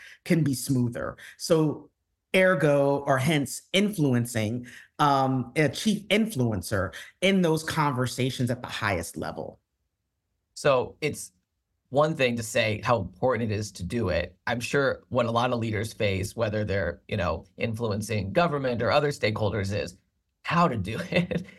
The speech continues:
Speaker 2: And I wondered if you could share some things that you've learned in your career about how to influence others when you're trying to get so many different,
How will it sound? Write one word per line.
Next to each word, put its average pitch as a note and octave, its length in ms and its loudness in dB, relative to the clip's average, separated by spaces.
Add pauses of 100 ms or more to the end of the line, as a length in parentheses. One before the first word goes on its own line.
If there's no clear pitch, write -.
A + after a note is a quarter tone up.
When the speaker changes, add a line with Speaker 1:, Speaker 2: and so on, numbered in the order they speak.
(160)
Speaker 2:
And D3+ 120 6
I D3+ 40 6
wondered G3 320 2
if F#3+ 80 2
you D3+ 100 0
could B2 180 -4
share C#3+ 280 2
some C#3+ 240 -6
things B2+ 260 -2
that G#2+ 320 0 (240)
you've D#3 240 2
learned B2 320 0
in A#2 100 -2
your G#2+ 200 0
career G#2 640 -2 (240)
about G2 500 0 (320)
how D#3+ 380 2
to A2 500 -4 (240)
influence A2 720 -2
others F#2+ 380 -2
when A2 120 -6
you're A2 80 -2
trying A2 320 -4
to A#2+ 80 -4
get A2 300 -4
so D3+ 340 0
many A#2+ 260 -2
different, G#2 520 -4